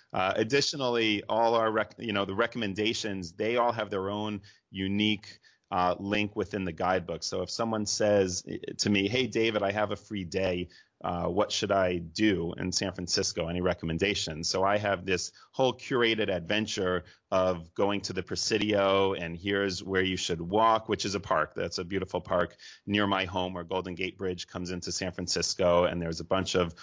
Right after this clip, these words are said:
awesome sculptures by this artist, uh, Andy Goldsworthy. And, um, they have some food carts on certain days.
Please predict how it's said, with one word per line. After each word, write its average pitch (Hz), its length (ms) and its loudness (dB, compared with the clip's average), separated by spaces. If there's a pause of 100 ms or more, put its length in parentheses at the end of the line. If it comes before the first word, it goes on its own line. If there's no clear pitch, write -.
(180)
awesome 95 340 2
sculptures 92 640 2
by 90 160 2
this 87 220 0
artist, 90 420 0
uh, 87 240 -4
Andy 87 240 -2
Goldsworthy. 98 960 2
And, 82 260 -8 (140)
um, 85 240 -4
they 85 120 -4
have 87 220 -2
some 82 280 -4 (220)
food 131 300 2
carts 110 360 0
on 104 160 -2
certain 104 320 -2
days. 101 500 0